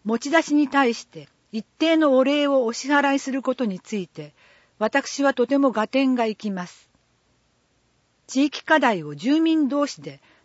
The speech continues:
互いに助け合い、他者に感謝して解決しましょう。お詫びと訂正。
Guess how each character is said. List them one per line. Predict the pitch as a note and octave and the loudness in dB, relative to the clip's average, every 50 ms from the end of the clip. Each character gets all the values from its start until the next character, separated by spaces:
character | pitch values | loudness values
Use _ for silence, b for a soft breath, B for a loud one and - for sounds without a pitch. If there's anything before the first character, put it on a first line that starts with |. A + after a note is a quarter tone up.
| b _ | b _
互 | A3+ A3 A3 C4+ D4 D#4+ | -2 2 4 4 4 4
い | D#4 | 4
に | D4+ C#4+ C#4+ | 2 0 0
助 | C4+ C4 - - - | -2 -4 -4 -8 -6
け | - B3+ B3 | -2 -2 0
合 | A3+ G3+ | 0 -2
い、 | D3+ B2+ - _ _ _ _ _ _ _ _ - | -4 -8 -16 _ _ _ _ _ _ _ _ -2
他 | D4 D#4+ | 0 0
者 | - - B3 | 0 0 -2
に | F#3 D#3 D3+ | -4 -6 -6
感 | - C4 C#4+ D#4+ D#4 | 0 2 2 2 2
謝 | D4 - G#3 | 0 -2 -6
し | F#3+ - | -8 -10
て | - - D#3 C3+ - | -14 -16 -16 -14 -10
解 | - - G#3+ A#3+ B3+ | -6 -4 -2 -2 -2
決 | - A3+ G#3+ - - | -2 -6 -6 -6 -10
し | - - G3 | -10 -10 -8
ま | F#3 F#3 | -8 -10
し | - - - F#3 | -10 -10 -8 -8
ょ | E3+ C#3 C3+ C#3 _ | -8 -8 -10 -16 _
う。 | _ _ _ _ _ _ _ _ _ _ _ _ _ _ _ _ _ _ _ _ _ _ _ _ _ _ _ _ _ _ _ _ _ _ _ _ _ _ _ _ _ _ _ _ _ _ _ _ _ _ _ _ _ | _ _ _ _ _ _ _ _ _ _ _ _ _ _ _ _ _ _ _ _ _ _ _ _ _ _ _ _ _ _ _ _ _ _ _ _ _ _ _ _ _ _ _ _ _ _ _ _ _ _ _ _ _
お | A3+ A#3 B3+ | 4 6 6
詫 | C#4+ D#4 D4+ | 8 6 6
び | D4 C#4+ | 4 0
と | - - C#4 C4+ | 0 0 -2 -2
訂 | - _ - A#3+ A#3+ A#3+ | -2 _ 2 4 4 4
正。 | A#3 - - G#3+ G#3 G3 F#3 F3 E3+ | 2 -2 -6 -4 -4 -4 -6 -8 -10